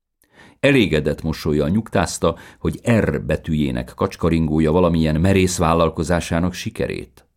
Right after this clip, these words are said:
és a szövetségesek vereségét sejteti. Őt most számos bosszúság érte, amitől a pincelevegőtől megsápasztott arca néha komor kifejezést ölt. Ezt azonban az ön okos és meggyőző levele elűzte,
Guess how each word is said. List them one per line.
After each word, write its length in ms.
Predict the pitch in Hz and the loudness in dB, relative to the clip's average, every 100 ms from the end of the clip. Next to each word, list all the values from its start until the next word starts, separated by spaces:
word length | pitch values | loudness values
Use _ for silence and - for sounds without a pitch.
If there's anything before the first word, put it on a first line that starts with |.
| _ | _
és 100 | - | -14
a 60 | - | -8
szövetségesek 840 | - 92 85 - 90 95 107 - - | -2 0 0 0 -2 0 -2 -6 -2
vereségét 840 | 95 101 85 - 71 67 64 - - | 2 2 2 -4 -6 -4 -6 -6 -16
sejteti. 680 | - 58 57 60 - - - _ _ _ _ _ _ _ _ - - - | -8 -6 -6 -12 -14 -18 -18 _ _ _ _ _ _ _ _ -20 -20 -6
Őt 320 | 113 139 151 | 2 2 2
most 320 | 117 127 - - | 0 0 -2 -8
számos 460 | - 120 113 113 | -2 0 2 2
bosszúság 640 | 101 123 - 113 - 85 62 | 2 -2 0 -4 -2 -2 -2
érte, 540 | 67 - - 50 _ _ _ _ - - | -4 -4 -8 -8 _ _ _ _ -20 -16
amitől 680 | - 151 147 127 131 - _ | 0 0 2 4 2 2 _
a 120 | - | -6
pincelevegőtől 840 | - 165 - 110 107 95 95 92 92 | -2 -2 0 2 2 4 2 2 0
megsápasztott 680 | 120 - 107 104 - 90 | 0 -2 -2 -2 -2 -2
arca 300 | 101 92 98 | -2 0 0
néha 340 | 95 95 85 - | 2 0 -2 0
komor 380 | 160 156 123 | 2 4 2
kifejezést 680 | 98 113 - 95 95 92 85 | 2 -2 0 -2 0 0 -2
ölt. 420 | - 82 64 - _ _ _ _ _ _ _ | -2 -2 -2 -8 _ _ _ _ _ _ _
Ezt 240 | 110 113 | -2 0
azonban 560 | 101 95 90 78 76 - _ _ _ | -2 0 0 0 -2 -6 _ _ _
az 140 | - 82 | -10 -2
ön 140 | 98 - | -2 -2
okos 340 | - 107 90 | -4 -2 -2
és 140 | 78 | 0
meggyőző 500 | 87 90 85 80 76 | 0 0 2 0 0
levele 340 | 71 73 57 - | -2 -2 -4 -2
elűzte, 800 | 87 104 113 - - 123 131 | 2 4 2 0 -2 -2 -2